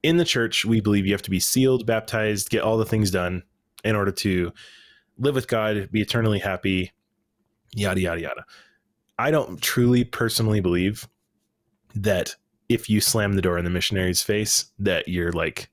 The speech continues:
eternally damned 'cause you turned away your opportunity to learn the church. In the church, we also kind of believe if you didn't have a chance to hear the gospel on the earth, then you'll have a chance after this life. But I believe people that leave the church for various reasons. I believe people that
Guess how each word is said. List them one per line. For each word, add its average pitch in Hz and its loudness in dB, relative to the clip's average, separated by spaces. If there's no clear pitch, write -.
eternally 82 -4
damned 76 -8
'cause 92 -2
you 82 -4
turned 82 -4
away 69 0
your 62 -2
opportunity 78 -4
to - -6
learn 85 -6
the 92 -4
church. - -4
In 117 4
the 107 2
church, 131 -2
we 104 2
also 101 0
kind - -2
of 92 0
believe 92 0
if - -6
you 107 2
didn't 101 2
have 95 -2
a 92 -4
chance 104 -2
to - -8
hear 107 0
the 107 0
gospel 98 -2
on 90 -2
the 101 -2
earth, 123 -2
then 87 -2
you'll 82 -2
have 87 -4
a 87 -10
chance - -2
after 90 -4
this 87 -4
life. 90 -2
But - -2
I 104 0
believe 104 2
people 107 0
that 98 0
leave 98 2
the 107 2
church - -2
for 92 -2
various 90 2
reasons. 69 -4
I 98 0
believe 95 0
people 101 0
that 98 2